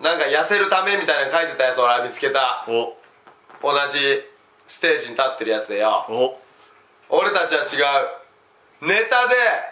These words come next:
Speaker 1: はあはあはあはあ息切れするやつ見たことあるから。
Speaker 2: <laughs>
Speaker 1: 一ネタで。
Speaker 2: 一ネタで。
Speaker 1: 俺たちはどんだけ走っても一ネタでまだ息切れをちょっとしちゃうレベルだ。
Speaker 2: はい。
Speaker 1: これからもね、毎月必ず新ネタ六本、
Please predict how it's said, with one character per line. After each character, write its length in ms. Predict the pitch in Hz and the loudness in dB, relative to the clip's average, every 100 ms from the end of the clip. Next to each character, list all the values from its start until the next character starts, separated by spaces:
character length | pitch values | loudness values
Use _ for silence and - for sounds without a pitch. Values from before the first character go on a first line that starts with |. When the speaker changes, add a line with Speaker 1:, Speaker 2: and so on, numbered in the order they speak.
| - - _ | -16 -20 _
Speaker 1:
は 100 | - | 0
あ 40 | 262 | 2
は 40 | |
あ 520 | 311 294 226 180 170 208 | 4 2 2 2 2 2
は 200 | 233 196 | 2 2
あ 40 | |
は 60 | 175 | 0
あ 120 | 208 | 0
息 180 | 247 247 | -2 2
切 100 | 247 | 2
れ 80 | 240 | 2
す 80 | |
る 80 | 233 | 2
や 60 | 247 | 0
つ 100 | 196 | 0
見 80 | 285 | 0
た 140 | 285 | 0
こ 80 | - | 0
と 140 | 226 226 | 0 0
あ 60 | |
る 80 | 208 | 0
か 80 | 240 | 0
ら。 100 | - | 2
Speaker 2:
<laughs> 640 | 269 - 269 - 262 240 | 0 2 2 2 2 2
Speaker 1:
一 120 | 277 254 | 2 2
ネ 120 | 220 | 2
タ 180 | 190 165 | 0 0
で。 180 | 131 180 | -2 -2
Speaker 2:
一 240 | 170 - 226 | 0 2 2
ネ 140 | 180 | 2
タ 160 | 175 131 | 2 0
で。 260 | 104 90 - - - - | 0 -2 -6 -20 -20 -6
Speaker 1:
俺 220 | - 180 202 | 0 2 2
た 160 | 185 | 0
ち 100 | 170 | 2
は 400 | 156 139 104 - 185 | 2 2 -2 -4 -2
ど 180 | 214 | 0
ん 20 | 214 | 0
だ 100 | 196 | 0
け 60 | |
走 120 | 165 165 | -2 0
っ 20 | |
て 80 | 156 | -2
も 80 | |
一 180 | - 220 | 0 0
ネ 120 | 202 | 0
タ 100 | 170 | 0
で 80 | 151 | 0
ま 160 | 156 202 | 0 0
だ 120 | 170 | 0
息 260 | 160 202 185 | -2 -4 -2
切 100 | 202 | 0
れ 80 | |
を 80 | 175 | 2
ち 80 | 196 | 0
ょ 60 | 170 | 0
っ 20 | |
と 80 | 156 | 0
し 140 | - | 0
ち 80 | 180 | 0
ゃ 80 | 170 | 2
う 40 | |
レ 120 | 175 | 2
ベ 80 | 151 | 0
ル 80 | 123 | 0
だ。 180 | - - | -4 -6
Speaker 2:
は 200 | 104 101 | -4 -2
い。 100 | 85 - - _ _ | -4 -8 -20 _ _
Speaker 1:
こ 140 | 123 | -2
れ 80 | 135 | 0
か 80 | 143 | 0
ら 100 | 139 | 0
も 80 | 123 | 0
ね、 340 | 135 131 - - | 0 -2 -8 -6
毎 340 | 123 131 135 | -2 -2 -4
月 260 | - - 190 | -8 -4 -2
必 120 | 165 165 180 190 | 0 0 0 0
ず 260 | 151 123 - - _ _ | 0 -2 -4 -16 _ _
新 240 | - 156 151 | -6 -2 -2
ネ 80 | |
タ 100 | 147 | 0
六 240 | 143 175 - | 0 0 0
本、 320 | 151 - | -2 -2